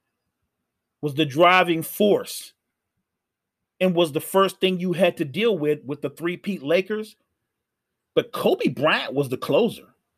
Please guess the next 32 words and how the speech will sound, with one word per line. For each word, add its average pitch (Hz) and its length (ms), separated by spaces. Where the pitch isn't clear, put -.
Shaq 269 360
would 185 160
put 202 160
up 196 100
the - 60
gaudy 190 420
numbers, 190 480
and 190 120
Shaq 240 360
was 233 140
a 220 60
dominant 208 540
player. 220 440
But 170 120
in 180 60
those 294 200
final 269 360
two 240 180
minutes, 202 640
when 160 120
you 208 120
could 165 180
double 233 300
Shaq 277 480
and 160 180
Kobe 220 300
had 214 180
to 175 60
go 185 180
to 180 80
work, 190 540
Kobe 233 600